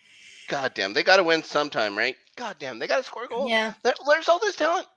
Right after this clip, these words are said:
Speaker 1: Of course, he's gonna end up, he's gonna end up putting out the fucking most trash starting eleven you'll ever see. Like, oh my,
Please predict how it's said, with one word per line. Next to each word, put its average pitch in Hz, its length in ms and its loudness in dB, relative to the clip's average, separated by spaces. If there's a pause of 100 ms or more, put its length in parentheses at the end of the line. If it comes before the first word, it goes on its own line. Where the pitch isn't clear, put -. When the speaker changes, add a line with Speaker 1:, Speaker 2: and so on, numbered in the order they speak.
Speaker 1:
Of - 80 -12
course, 240 180 4
he's 240 120 -10
gonna 226 300 0
end 170 180 -8
up, - 160 -8
he's 233 160 -14
gonna 175 140 -6
end 101 240 -6
up 92 120 -8
putting 123 220 -10
out 95 140 -8
the 104 100 -8
fucking - 600 -20
most 87 280 -18
trash 120 540 4 (720)
starting 139 420 2
eleven 104 560 -4 (120)
you'll 127 160 -2
ever 135 220 2
see. 107 360 -8
Like, 104 200 -6 (1120)
oh 107 120 -6
my, 76 160 -12